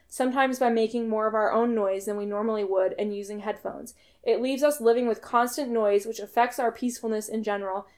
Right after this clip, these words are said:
but it's not problematic during the day. It's the nighttime noise and the impact of that we cannot continue with for health reasons.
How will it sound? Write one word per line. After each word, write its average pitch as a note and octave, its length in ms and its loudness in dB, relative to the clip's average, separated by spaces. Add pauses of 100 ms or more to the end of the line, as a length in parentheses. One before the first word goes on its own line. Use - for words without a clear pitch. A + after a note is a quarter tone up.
(100)
but G#3 120 4
it's G3 140 0
not A#3+ 260 4
problematic G#3 580 2
during F3+ 220 -2
the G3 60 -8
day. - 400 -2 (180)
It's A3 180 -2
the A3+ 60 2
nighttime A#3+ 580 2
noise G#3 360 -2
and G#3+ 120 -4
the G#3 140 -4
impact G#3+ 380 -4
of G3+ 120 -6
that F3+ 240 -2
we G#3 100 -2
cannot G3+ 420 -4
continue G3 380 -14
with F#3 180 -4
for G3+ 140 -6
health F3+ 260 -4
reasons. - 640 -12